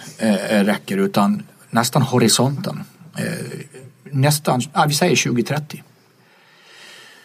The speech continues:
Organisation tjugotrettio och ledarskap tjugotrettio. Eh, och vi börjar med organisation tjugotrettio. Vad tror du är borta i horisonten?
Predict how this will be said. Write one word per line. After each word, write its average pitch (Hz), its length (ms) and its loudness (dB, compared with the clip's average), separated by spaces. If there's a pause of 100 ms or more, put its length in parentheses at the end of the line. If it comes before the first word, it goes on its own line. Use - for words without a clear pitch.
(220)
Organisation 135 880 6
tjugotrettio 113 720 2
och 107 100 4
ledarskap 127 640 4
tjugotrettio. 101 680 -4 (440)
Eh, 107 400 0
och 113 200 -2
vi 117 100 6
börjar 123 560 4
med 98 240 4
organisation 107 800 2
tjugotrettio. 104 720 -2 (220)
Vad 117 380 -4
tror 131 460 4
du 101 220 0
är 110 200 4
borta 98 320 -2
i - 20 4
horisonten? 107 640 0